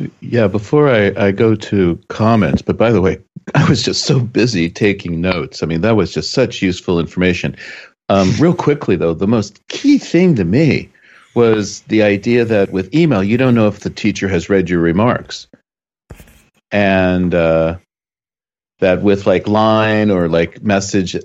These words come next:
you know, something, a chat app, you can actually see if the person has read that.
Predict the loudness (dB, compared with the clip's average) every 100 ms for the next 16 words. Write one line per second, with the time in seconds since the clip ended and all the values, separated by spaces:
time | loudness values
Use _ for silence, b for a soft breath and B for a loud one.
0 | -6 -2 0 0 -2 -4 0 0 0 -2
1 | -2 -2 -2 -4 -12 _ _ _ _ _
2 | -16 -10 -4 -2 -2 -6 -20 -6 -6 -2
3 | 0 0 -2 -2 -4 -2 -2 -2 -2 -8
4 | -6 -4 -4 -4 -4 -2 0 0 0 -4
5 | -4